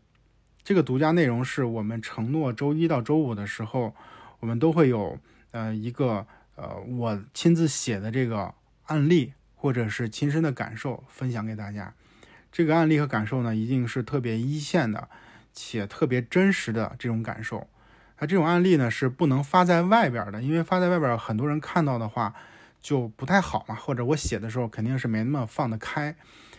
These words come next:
但是你放在这个小的这个社群里边，小的星球里边，你就可以更随意的去写，因为它的传播量是有限的。那么同时它又是独家的，就是你在其他的微博啊、极客公众号儿你看不到的，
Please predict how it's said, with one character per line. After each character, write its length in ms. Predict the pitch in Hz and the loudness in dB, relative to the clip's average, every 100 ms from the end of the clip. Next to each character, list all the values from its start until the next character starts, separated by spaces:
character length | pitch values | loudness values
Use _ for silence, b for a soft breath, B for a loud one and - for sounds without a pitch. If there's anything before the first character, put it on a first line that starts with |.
| B B | B B
但 160 | 185 | 4
是 120 | 180 170 | 6 6
你 100 | 120 | 4
放 240 | - 160 | 4 6
在 240 | 147 123 | 6 4
这 180 | 110 131 | 2 0
个 300 | 113 113 101 | 2 0 -2
小 320 | 107 - 107 | -4 -4 -4
的 160 | 113 123 | -4 -2
这 100 | 139 | 0
个 80 | 131 | -2
社 240 | - 156 | 0 0
群 220 | 117 113 | 0 -2
里 100 | 127 | -2
边， 160 | 120 107 | -2 -4
小 200 | 107 107 | -6 -6
的 80 | 107 | -4
星 180 | 131 160 | -2 0
球 160 | 120 | 2
里 140 | 156 117 | 2 0
边， 260 | 110 - B B B B | -2 -6 B B B B
你 80 | - | -8
就 80 | 117 | -6
可 140 | 113 | -2
以 260 | 131 113 110 - 95 | 0 0 -4 -10 -6
更 140 | 120 | -2
随 180 | 123 123 | -2 0
意 80 | 131 | 0
的 100 | 123 | 0
去 160 | 120 131 | -2 -4
写， 260 | - - 110 | -4 -10 -8
因 100 | 123 | -6
为 100 | 117 | -6
它 140 | 135 | -4
的 220 | 127 110 B B B | -4 -4 B B B
传 180 | - 113 | -8 -2
播 80 | 127 | 0
量 160 | 156 131 | 0 0
是 140 | 143 | -2
有 120 | 110 | -4
限 300 | - 175 135 | -4 -4 -4
的。 160 | 110 - _ b b b | -6 -12 _ b b b
那 100 | - | 2
么 80 | 175 | 2
同 240 | 139 143 156 | 4 2 2
时 160 | 151 | 2
它 140 | 135 165 | 4 4
又 160 | 139 | 4
是 280 | 127 131 113 | 2 0 -2
独 200 | 107 123 | -2 2
家 180 | 151 180 | 4 6
的， 160 | 185 - - | 4 0 -8
就 120 | 135 | -4
是 120 | 131 | -2
你 160 | 123 117 | -2 -4
在 260 | 113 147 | -2 -2
其 240 | 113 - 127 | -4 -6 -6
他 160 | 147 | -2
的 220 | 160 127 110 B B B | 0 -2 -4 B B B
微 180 | 139 165 | 4 4
博 200 | 143 123 | 6 2
啊、 140 | 123 123 | 2 0
极 240 | 107 127 | 0 -2
客 180 | 139 143 | 2 0
公 180 | 123 147 | 2 0
众 80 | |
号 120 | 143 147 | 2 2
儿 160 | 117 | 2
你 100 | 110 | -2
看 220 | 104 - | -2 -2
不 60 | 151 | 0
到 200 | 185 180 | 2 0
的， 140 | 113 | -2